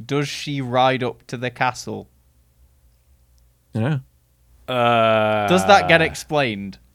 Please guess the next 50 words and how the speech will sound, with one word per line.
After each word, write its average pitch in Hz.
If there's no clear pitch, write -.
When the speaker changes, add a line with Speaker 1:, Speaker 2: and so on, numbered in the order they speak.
Speaker 1:
Because 156
I 156
was 151
waiting 160
for 156
her 151
to 151
explain 143
why 139
she 139
was 123
handing 131
the 117
bad 123
things 117
over 117
to 117
the 113
bad 113
guy. 113
Speaker 2:
That's -
a 220
good 226
point. 214
Speaker 1:
And 120
I 165
Speaker 3:
Yeah. 160
Speaker 1:
don't, 131
Speaker 2:
Why 175
does 285
she -
Speaker 1:
I 175
Speaker 2:
do 269
Speaker 1:
don't -
Speaker 2:
that? 220
Speaker 1:
remember 214
that 185
getting 175
explained. 139
Speaker 3:
It 135
was 185
mentioned 165
that, 135
like, 117
having 135
one 139
of 143
those 139
artifacts 135
would, 120